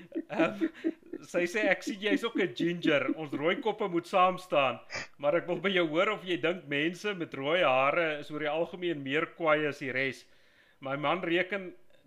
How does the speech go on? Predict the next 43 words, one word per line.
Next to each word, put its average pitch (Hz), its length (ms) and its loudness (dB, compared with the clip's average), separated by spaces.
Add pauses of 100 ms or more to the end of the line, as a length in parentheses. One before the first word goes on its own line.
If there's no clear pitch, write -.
(260)
dit 151 220 -4
is 165 160 -4
in 151 120 -6
ons 143 160 -6 (120)
gene, 175 320 -2
maar 120 160 -2
hy 127 120 0
is 147 100 -8
te 185 100 -4
bang 147 300 4
om 156 80 -4
dit 147 160 -4
vir 147 120 -14
my 135 120 0
te 139 180 -6
sê." 123 300 0 (640)
Uh, 131 240 -2 (240)
nou 160 160 0
Rachel, 165 380 6
ek 185 80 -4
moet 196 80 -4
nou 190 100 0
vir 190 140 -2
jou 180 60 -2
sê, 214 200 0
ek 180 140 -2
is 160 80 -4
dan 165 160 4
nou 202 100 -2
nie 226 140 -6
heeltemal 160 340 2
'n 143 120 0
ginger 135 440 -4
nie. 131 160 -4
Ehm, 120 380 -2
die 123 100 -10
baard 120 440 2
slaan 160 360 -2
so 170 100 -10
'n 147 60 -10
bietjie 139 260 -6
rooi 123 240 -2
deur. 127 320 -2